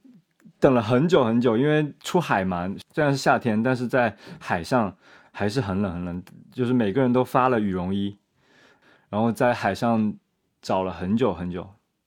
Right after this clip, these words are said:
然后终于有一刻，然后看到那个鲸鱼的鳍浮出水面，然后过了一会儿，又一只鲸鱼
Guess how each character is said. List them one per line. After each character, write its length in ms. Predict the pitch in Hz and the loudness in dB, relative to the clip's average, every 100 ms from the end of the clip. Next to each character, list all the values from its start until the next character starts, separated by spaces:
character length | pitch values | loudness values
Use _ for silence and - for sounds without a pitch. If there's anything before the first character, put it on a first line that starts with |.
| _ _ - | _ _ -10
然 100 | 98 | -4
后 60 | |
终 300 | 104 110 113 | -4 0 0
于 80 | 113 | 2
有 160 | 101 87 | 0 -4
一 80 | 87 | -8
刻， 340 | - 98 85 | -6 -8 -8
然 140 | - 87 | -10 -10
后 100 | 90 | -8
看 200 | - 113 | -6 -4
到 160 | 107 | -2
那 180 | 101 107 | -2 -2
个 300 | 98 95 87 _ | -2 -4 -4 _
鲸 200 | - 127 | 0 0
鱼 120 | 110 | 0
的 100 | 104 | -2
鳍 580 | 98 - - 92 90 107 _ - | -6 -10 -10 -8 -8 -10 _ -8
浮 140 | 98 | -6
出 140 | 95 | -4
水 200 | 110 107 | -4 -4
面， 280 | 87 95 90 - _ _ - | -4 -6 -8 -16 _ _ -8
然 120 | 101 | -2
后 80 | 107 | -2
过 240 | 104 139 | 0 2
了 100 | 113 | 2
一 100 | 95 | 0
会 180 | 101 98 | -2 -6
儿， 120 | 82 - _ - _ | -8 -12 _ -20 _
又 200 | 127 127 | 0 2
一 100 | 110 | 2
只 160 | 98 107 | -2 -6
鲸 240 | 95 104 | -4 -4
鱼 240 | 98 92 | -4 -6